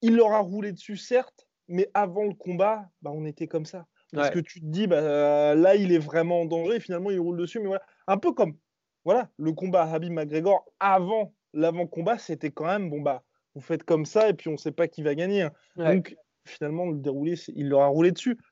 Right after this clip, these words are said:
Speaker 1: Mais voilà, à la différence de Habib, J S P a été mis en grande difficulté plusieurs fois dans sa carrière. Il y a même des combats qu'il a gagnés en étant mis en grande difficulté. Donc voilà. En tout cas,
Speaker 2: Absolument.
Speaker 1: n'hésitez pas à nous dire comment vous, vous voyez se dérouler le combat Gaethje contre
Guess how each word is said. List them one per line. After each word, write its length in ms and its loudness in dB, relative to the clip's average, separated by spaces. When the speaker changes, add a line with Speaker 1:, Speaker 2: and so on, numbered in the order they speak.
Speaker 1:
Mais 100 2
voilà, 280 4
à 80 2
la 80 8
différence 460 0
de 100 0
Habib, 440 -2
J 180 0
S 160 4
P 120 -2
a 40 6
été 220 0
mis 180 -2
en 120 -4
grande 360 -4
difficulté 560 -6
plusieurs 320 -2
fois 120 2
dans 100 -2
sa 140 -6
carrière. 340 6
Il 80 4
y 60 8
a 60 10
même 200 -2
des 140 -4
combats 400 -6
qu'il 220 -2
a 80 4
gagnés 340 -4
en 140 -8
étant 180 -12
mis 100 -8
en 100 -8
grande 200 -10
difficulté. 560 -12
Donc 200 4
voilà. 300 6
En 480 -12
tout 20 -4
cas, 80 -4
Speaker 2:
Absolument. 200 0
Speaker 1:
n'hésitez 340 -6
pas 180 -2
à 60 -4
nous 100 -6
dire 180 -8
comment 280 -8
vous, 400 -8
vous 280 -4
voyez 340 6
se 140 -10
dérouler 300 -2
le 60 -4
combat 340 -6
Gaethje 560 -2
contre 440 -2